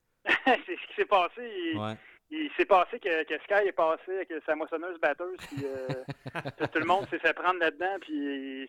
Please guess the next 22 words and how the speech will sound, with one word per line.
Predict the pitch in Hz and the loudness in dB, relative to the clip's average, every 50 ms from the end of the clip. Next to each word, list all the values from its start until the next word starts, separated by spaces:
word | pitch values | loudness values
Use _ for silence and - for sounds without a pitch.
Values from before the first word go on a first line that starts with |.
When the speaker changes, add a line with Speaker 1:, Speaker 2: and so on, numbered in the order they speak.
| - - | -10 -6
Speaker 1:
finalement, | 151 147 147 160 175 185 | -2 -2 -2 0 -2 -2
ils | 185 170 160 151 143 143 | -2 0 0 0 0 0
ont | 135 139 139 135 131 131 123 - _ _ | -2 -2 -2 -2 -4 -8 -10 -16 _ _
trois, | - 147 151 156 151 147 135 - _ _ | -10 -2 0 0 2 0 -2 -6 _ _
trois | - - - 165 180 156 | -14 -2 2 2 2 4
étapes | 170 151 - 185 185 - | 2 0 0 -2 -2 -2
plus | - - - | -6 -12 -4
tard, | - 196 185 190 | 0 2 2 2
il | 170 156 | 2 0
re-, | 143 143 139 135 135 | -2 -4 -6 -6 -6
il | 135 143 | -6 -6
reste | 135 113 - - | -6 -6 -8 -12
plus | - - 170 165 156 | -16 -8 -6 -4 -2
grand | 151 170 170 175 170 - | -2 -2 -2 -4 -4 -4
prétendant | - 170 151 - 160 156 147 143 165 | -2 -2 0 0 0 0 0 0 -2
à, | 175 175 175 175 165 156 143 139 135 127 - - _ _ _ _ - - - - _ _ _ - | -2 -2 -4 -4 -4 -4 -6 -6 -8 -10 -14 -16 _ _ _ _ -20 -20 -20 -20 _ _ _ -2
à | 131 | 2
la | 135 135 139 | 2 2 2
victoire | 131 143 143 - 170 175 180 180 160 | 0 -4 -6 2 6 6 6 8 6
à | 147 - | 4 4
part, | - 160 156 160 160 160 139 | 4 4 4 4 2 2 0
euh, | 139 139 135 135 135 131 131 131 131 131 131 | -4 -4 -4 -4 -4 -4 -4 -4 -4 -4 -6